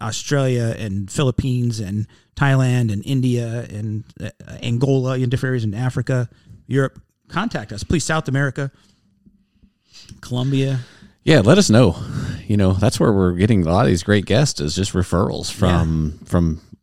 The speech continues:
Speaker 2: uh, other, other folks that have either listened to our podcast, guests that we've had on, they might have mentioned another name, and we're like, "Oh," like,
Speaker 1: Yeah, exactly.
Speaker 2: yeah. Um, we see things on Twitter occasionally. It's like, "Ooh, that'd be a good person to talk to."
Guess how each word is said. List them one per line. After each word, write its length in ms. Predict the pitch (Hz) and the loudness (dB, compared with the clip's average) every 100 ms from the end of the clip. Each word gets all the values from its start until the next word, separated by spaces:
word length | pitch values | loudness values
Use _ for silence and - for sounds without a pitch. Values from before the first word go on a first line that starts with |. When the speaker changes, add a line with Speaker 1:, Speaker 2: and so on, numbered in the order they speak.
| _ _ | _ _
Speaker 2:
uh, 100 | 90 - | -10 -4
other, 260 | 95 107 90 | 0 0 0
other 180 | 95 101 | 0 2
folks 300 | 98 110 - | 2 0 0
that 80 | 85 | -2
have 100 | 95 | 0
either 220 | 87 85 | 0 2
listened 380 | 95 - 104 101 | 2 2 2 4
to 180 | 101 | 4
our 120 | 101 104 | 4 2
podcast, 720 | 101 98 - 107 113 123 - | 2 2 2 2 4 2 4
guests 240 | 104 - | 4 4
that 80 | 90 | 2
we've 180 | 104 110 | 4 6
had 200 | 107 98 | 6 6
on, 200 | 104 95 | 6 6
they 120 | 98 | 4
might 200 | 98 95 | 4 6
have 80 | 95 | 6
mentioned 320 | 101 101 98 | 6 6 6
another 320 | 95 95 90 | 6 6 4
name, 280 | 90 98 98 | 2 2 2
and 80 | 85 | 2
we're 60 | |
like, 140 | 82 - | 2 4
"Oh," 200 | 123 - - _ _ _ _ _ | 0 0 -12 _ _ _ _ _
like, 140 | 78 - _ _ _ | -12 -12 _ _ _
Speaker 1:
Yeah, 120 | 131 | -4
exactly. 380 | 120 123 156 95 | -4 -4 -6 -4
Speaker 2:
yeah. 140 | 95 - - - - _ | -4 -4 -14 -20 -20 _
Um, 520 | 87 82 85 82 85 87 | 2 4 6 6 6 4
we 80 | |
see 160 | - 98 | 6 6
things 200 | 95 87 | 8 6
on 100 | 87 | 4
Twitter 340 | - 98 101 | 6 4 6
occasionally. 520 | 95 104 101 104 98 95 | 4 2 0 0 -2 -2
It's 100 | - | -2
like, 140 | 82 | -2
"Ooh, 100 | 127 104 | 0 0
that'd 140 | 104 | 0
be 80 | - | -4
a 40 | |
good 140 | - - | -6 -6
person 320 | - - - | -6 -4 -6
to 60 | - | -6
talk 160 | - - | -6 -4
to." 220 | 78 | -2